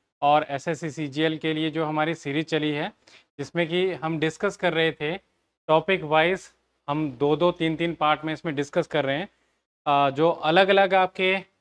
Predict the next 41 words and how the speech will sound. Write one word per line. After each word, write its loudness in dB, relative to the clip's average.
रह 2
रहे 2
हैं, -2
जैसे -2
टॉपिक 0
अभी 2
हम -2
रे-, -6
जो 2
लेटेस्ट 0
हम -4
टॉपिक -4
कर -2
रहे -2
हैं, -4
that -2
is -14
blood 2
relation, -6
ठीक -10
है। 0
इसका 0
आपका 0
थर्ड 2
पार्ट 2
है, -4
थर्ड 4
लेक्चर -4
है, -8
ठीक -8
है। 0
इसके -4
बाद 4
भी 2
एक 0
और 4
वीडियो 2
आएगी 2
जिसमें -6
कि -4
हम, -4